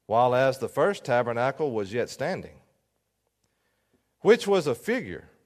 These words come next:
for the time then present, in which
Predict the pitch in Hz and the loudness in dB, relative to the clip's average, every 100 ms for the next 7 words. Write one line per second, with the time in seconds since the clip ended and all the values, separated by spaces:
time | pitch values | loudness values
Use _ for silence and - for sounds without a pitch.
0 | _ _ _ _ _ - 107 - 143 151 | _ _ _ _ _ -8 -6 -4 -2 0
1 | 156 139 143 143 - 131 95 - _ _ | 0 -2 -6 -6 -4 -4 -4 -10 _ _
2 | _ _ _ _ _ _ _ _ _ _ | _ _ _ _ _ _ _ _ _ _
3 | _ _ _ _ _ 127 143 135 208 120 | _ _ _ _ _ -4 -4 2 2 2
4 | - | -4